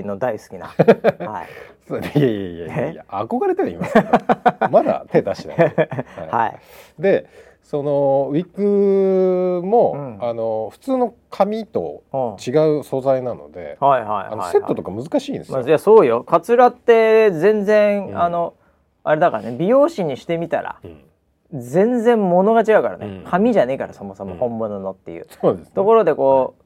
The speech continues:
Speaker 1: う、
Speaker 2: はい。
Speaker 1: ね、あの、なんだ？ドライヤーとかの効きとか全然違うしね。
Speaker 2: はいはいはいはい。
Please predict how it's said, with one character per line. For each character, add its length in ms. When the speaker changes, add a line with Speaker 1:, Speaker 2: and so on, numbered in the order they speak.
Speaker 1:
う、 40
Speaker 2:
は 60
い。 40
Speaker 1:
ね、 140
あ 160
の、 300
な 80
ん 80
だ？ 240
ド 120
ラ 120
イ 100
ヤ 180
ー 40
と 80
か 100
の 100
効 40
き 220
と 100
か 220
全 160
然 100
違 220
う 20
し 100
ね。 160
Speaker 2:
は 80
い 40
は 60
い 20
は 80
い 20
は 60
い。 40